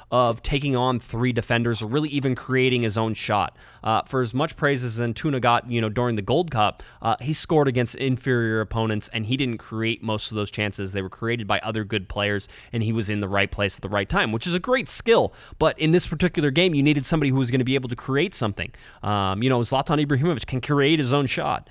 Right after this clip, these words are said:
Uh, that's not gonna happen in this game, not with Antuna up top. And so for me, it, it's a waste in that formation. Now, if you wanted to say, "Hey, Sebastian Lletget or Fabio Alvarez, I want you to be up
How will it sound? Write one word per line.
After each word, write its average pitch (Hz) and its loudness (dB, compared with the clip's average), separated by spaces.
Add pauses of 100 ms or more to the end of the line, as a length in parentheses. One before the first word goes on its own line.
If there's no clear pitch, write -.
(300)
Uh, 113 2
that's 127 0
not 139 2
gonna 120 2
happen 110 2
in 104 0
this 101 -4
game, 104 0
not 135 2
with 135 -2
Antuna 113 -2
up 101 -6
top. 95 0
And 98 -6
so 104 -4
for 117 -6
me, 143 2 (220)
it, 127 0
it's 123 -4
a 120 0
waste 151 0
in 147 0
that 127 0
formation. 147 0
Now, 131 -2
if 131 -6
you 180 -2
wanted 202 0
to 151 -2
say, 151 0
"Hey, 170 2
Sebastian 143 -2
Lletget 135 2
or 123 2 (180)
Fabio 160 4
Alvarez, 160 4
I 160 2
want 175 4
you 185 4
to 151 0
be 151 -2 (100)
up 196 4